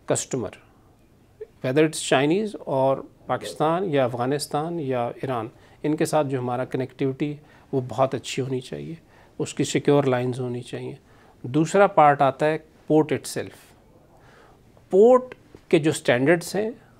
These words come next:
क्लियरेंस के, डीलिंग के और बाकी जो सर्विसेज प्रोवाइड करनी है, वो इंटरनेशनल लेवल की होनी चाहिए। तभी आप अट्रैक्ट कर पाएंगे कस्टमर को। तो ये बड़ा ज़रूरी है और उस पोर्ट की अपनी सिक्योरिटी भी है।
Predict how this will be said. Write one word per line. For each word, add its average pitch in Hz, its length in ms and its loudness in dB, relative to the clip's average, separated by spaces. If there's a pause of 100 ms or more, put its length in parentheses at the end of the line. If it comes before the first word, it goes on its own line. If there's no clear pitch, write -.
(340)
क्लियरेंस 151 440 0
के, 160 300 -4
डीलिंग 143 460 0
के 143 460 -4
और 139 120 -6
बाकी 123 300 -2
जो 143 120 -4
सर्विसेज 135 500 -6
प्रोवाइड 131 420 -2
करनी 135 280 -4
है, 147 60 -4
वो 139 220 0
इंटरनेशनल 131 500 -2
लेवल 120 180 -2
की 127 160 -10
होनी 117 240 -6
चाहिए। - 360 -14 (520)
तभी 165 240 4
आप 160 320 6 (480)
अट्रैक्ट 143 420 0
कर 139 180 -2
पाएंगे 127 400 -2
कस्टमर 120 460 -8
को। - 280 -20 (320)
तो 135 60 -2
ये 156 140 6
बड़ा 143 200 6
ज़रूरी 135 320 2
है 170 60 6
और 156 80 6
उस 123 100 -8
पोर्ट 143 320 2
की - 120 -2
अपनी 127 220 -2
सिक्योरिटी 110 520 -6
भी - 220 -16
है। - 80 -18